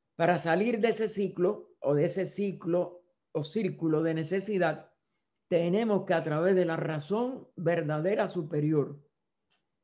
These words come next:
la que nos libera de los dogmas, la que nos libera de las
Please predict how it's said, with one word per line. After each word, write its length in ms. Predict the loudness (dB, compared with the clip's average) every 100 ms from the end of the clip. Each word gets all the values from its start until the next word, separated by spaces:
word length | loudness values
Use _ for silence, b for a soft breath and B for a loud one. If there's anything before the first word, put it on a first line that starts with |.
| _ _ _
la 160 | -8 -4
que 120 | 0
nos 160 | 2 4
libera 680 | 2 0 2 4 4 4
de 80 | 4
los 220 | 4 2
dogmas, 460 | 4 4 4 2 2
la 160 | 0 -2
que 120 | -4
nos 140 | -2
libera 520 | 0 0 2 2 2
de 100 | 2
las 260 | 2 0